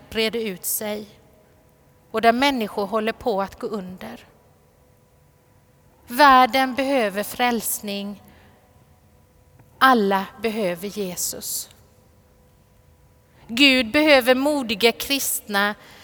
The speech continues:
som inte först och främst strävar efter de stora estraderna,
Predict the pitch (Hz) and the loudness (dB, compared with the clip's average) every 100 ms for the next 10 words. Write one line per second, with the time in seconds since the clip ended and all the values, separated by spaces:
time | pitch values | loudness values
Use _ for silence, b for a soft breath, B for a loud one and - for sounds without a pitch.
0 | B - 262 226 302 240 - 240 - 233 | B -2 -2 0 -2 -2 -4 -4 2 0
1 | - - 226 - 247 208 196 - - - | 0 -6 -6 -2 2 2 2 -8 -10 -12
2 | - 240 247 208 180 180 202 - - 202 | -4 2 4 4 0 0 -4 -6 -8 -6
3 | 196 - 226 214 180 180 - 214 - - | -6 -4 -4 -4 -4 -6 -6 -10 -10 -6
4 | 196 180 175 185 190 | -4 -4 -8 -12 -14